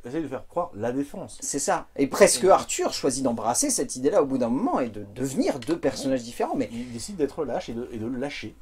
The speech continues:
Speaker 2: c'est, c'est bizarre, c'est bizarre, c'est bizarre. Je, j'arrive pas vraiment à cerner.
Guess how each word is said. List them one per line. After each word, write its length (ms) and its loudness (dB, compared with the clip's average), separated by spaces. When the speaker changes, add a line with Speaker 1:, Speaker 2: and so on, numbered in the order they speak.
Speaker 2:
c'est, 420 -2
c'est 260 -2
bizarre, 520 4
c'est 160 -2
bizarre, 500 0
c'est 160 -6
bizarre. 300 -4
Je, 160 -6
j'arrive 340 4
pas 120 8
vraiment 300 4
à 60 2
cerner. 340 0